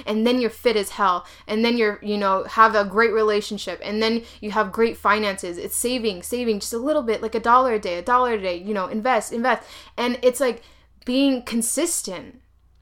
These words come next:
And so we need to be consistently giving ourselves that one full minute of attention to where we wanna go for the day. We can't be, you know, letting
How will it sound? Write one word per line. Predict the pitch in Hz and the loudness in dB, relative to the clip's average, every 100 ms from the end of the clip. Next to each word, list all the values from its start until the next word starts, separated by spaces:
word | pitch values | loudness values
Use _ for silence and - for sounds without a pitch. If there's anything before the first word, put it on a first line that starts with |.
| _ _ _ | _ _ _
And | 247 240 | -4 0
so | 254 | 2
we | 233 269 | 2 2
need | 285 277 | 0 -2
to | |
be | 226 254 | -4 -6
consistently | - 233 226 240 240 - 240 233 196 | -4 -4 -2 -2 -2 -2 -2 -2 -4
giving | 170 220 240 233 | 2 2 2 -2
ourselves | 208 - 202 202 202 | -4 -4 0 0 0
that | 190 180 | -4 -4
one | 185 202 214 | -2 0 0
full | - - 208 | -6 -2 -2
minute | 208 196 208 202 | 0 -2 -2 0
of | 196 | -2
attention | 180 - 214 214 247 226 | -6 -6 -6 -4 -4 -2
to | 208 | -2
where | 196 202 | 0 2
we | 202 | 0
wanna | 180 185 190 190 | -2 0 0 0
go | 180 180 | -2 -4
for | - 185 | -4 -8
the | 170 | -8
day. | 165 117 69 - - - | -8 -10 -12 -16 -20 -8
We | 180 | -8
can't | - 226 233 | -2 -2 -2
be, | 240 226 - - | -6 -8 -10 -6
you | 220 | -2
know, | 202 185 - _ | -2 -2 -8 _
letting | 202 202 208 214 220 226 214 214 | -10 -2 2 4 4 4 2 -2